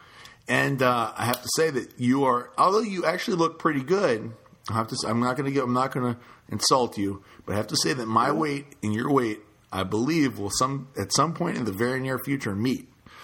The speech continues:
Speaker 1: because you are shrinking and I'm get, I'm growing. I like that.
Speaker 2: You are. You are growing. I like, I like that. I like a bigger Aaron Sherman.
Speaker 1: <laughs> You like the fat Aaron Sangerman.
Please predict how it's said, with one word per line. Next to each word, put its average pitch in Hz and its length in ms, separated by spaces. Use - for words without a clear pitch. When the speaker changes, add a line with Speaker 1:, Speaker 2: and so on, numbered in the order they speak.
Speaker 1:
because 101 420
you 139 320
are 127 80
shrinking 127 580
and 95 100
I'm 101 240
get, 104 240
I'm 107 120
growing. 95 480
I 87 60
like 98 220
that. - 220
Speaker 2:
You 101 140
are. 113 260
You 98 120
are 104 60
growing. 110 380
I 101 40
like, 110 200
I 98 40
like 120 200
that. 92 100
I 82 100
like 123 200
a 113 40
bigger 101 280
Aaron 95 200
Sherman. 87 460
Speaker 1:
<laughs> - 40
You 147 180
like 147 200
the 110 60
fat 127 320
Aaron 95 260
Sangerman. 85 440